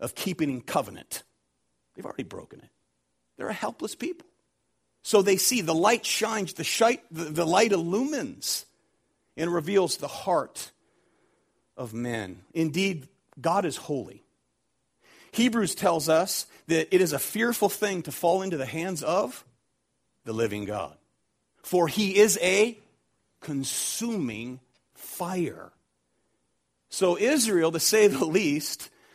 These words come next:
was very afraid and very much aware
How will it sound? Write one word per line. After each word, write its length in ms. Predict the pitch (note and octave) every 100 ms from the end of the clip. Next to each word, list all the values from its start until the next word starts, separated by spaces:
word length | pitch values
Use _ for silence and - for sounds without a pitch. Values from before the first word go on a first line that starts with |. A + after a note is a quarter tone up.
| _
was 180 | D#3 C#3+
very 500 | A2 A#2+ F#3 A3+ A3
afraid 680 | G3+ - C3+ A2+ G#2 B2 - _ _ _ _ _
and 180 | D3 C#3+
very 600 | A#2+ A#2+ E3+ G3+ G#3 G#3
much 560 | F#3+ G3 D#3+ C#3 - -
aware 640 | C3 C3+ D#3+ B2+ F#2+